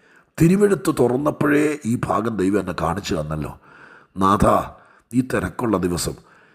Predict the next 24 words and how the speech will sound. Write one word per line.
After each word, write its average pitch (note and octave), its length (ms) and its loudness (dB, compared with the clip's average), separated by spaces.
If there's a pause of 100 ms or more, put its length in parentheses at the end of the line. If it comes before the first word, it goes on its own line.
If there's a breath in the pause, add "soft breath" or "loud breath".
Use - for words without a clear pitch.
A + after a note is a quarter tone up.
(160 soft breath)
എൻ്റെ A#2+ 240 2
ഉള്ളിൽ A2+ 420 2
തെളിഞ്ഞ G#2 420 -2 (200)
ഈ G#2 160 0
ദീപം F2 400 -4 (580 loud breath)
ഞാൻ F#2 200 -4
ആയിരക്കണക്കിന് A2+ 920 0
ആളുകൾക്ക് F#2 440 -4
കൊടുക്കുകയാണപ്പാ. D#2+ 760 -8 (920 soft breath)
ചുമ്മാ F3+ 380 2
സങ്കടപ്പെടുത്തുന്ന B2 840 -2
കുറേ A2 280 0
പേര് G2 240 0
ഈ F2+ 80 0
ലോകത്തിലുണ്ട്. E2+ 640 -6 (880)
എൻ്റെ G#2 200 2
ജീവിതം A2+ 380 -2
സങ്കടപ്പെടാൻ A#2 640 0
വേണ്ടി A2 240 -6
മാത്രം G#2 400 -2
വിധിച്ചതാണോ? G2+ 680 0 (420 soft breath)
നല്ല C3 360 2
സമയത്ത് A2+ 480 -2 (140)
ചിരിക്കേണ്ടവർ, A2+ 760 -2